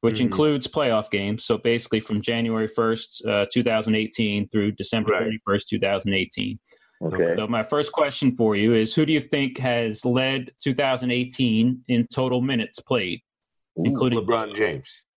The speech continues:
Speaker 1: Correct. LeBron has played about five hundred more minutes than Kevin Durant. So even if LeBron, uh,
Speaker 3: Wow.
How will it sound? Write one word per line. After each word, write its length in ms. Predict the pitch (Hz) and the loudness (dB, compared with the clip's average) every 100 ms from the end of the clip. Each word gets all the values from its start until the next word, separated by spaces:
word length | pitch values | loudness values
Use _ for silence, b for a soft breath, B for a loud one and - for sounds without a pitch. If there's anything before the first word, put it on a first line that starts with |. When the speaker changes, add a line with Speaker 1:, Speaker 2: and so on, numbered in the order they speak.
| - | -2
Speaker 1:
Correct. 400 | 123 123 104 - | 2 2 0 -2
LeBron 440 | 110 117 135 131 | 0 2 0 0
has 180 | 120 110 | -4 -6
played 280 | - 117 113 | -2 0 0
about 360 | 113 107 - | -2 -2 -4
five 320 | - 117 113 - | -2 0 0 0
hundred 360 | 117 110 92 | 0 0 0
more 220 | 110 113 | 2 2
minutes 400 | 110 110 107 - | 2 2 0 -4
than 140 | - 92 | -8 -4
Kevin 260 | 117 107 | -2 -2
Durant. 360 | 101 104 101 90 | -2 0 0 -2
So 100 | 95 | -2
even 240 | 110 110 101 | 0 0 -4
if 160 | - | -4
LeBron, 560 | 113 95 110 104 104 95 | -4 -2 0 0 -2 0
uh, 240 | 98 90 | 2 2
Speaker 3:
Wow. 200 | 104 - | 0 -2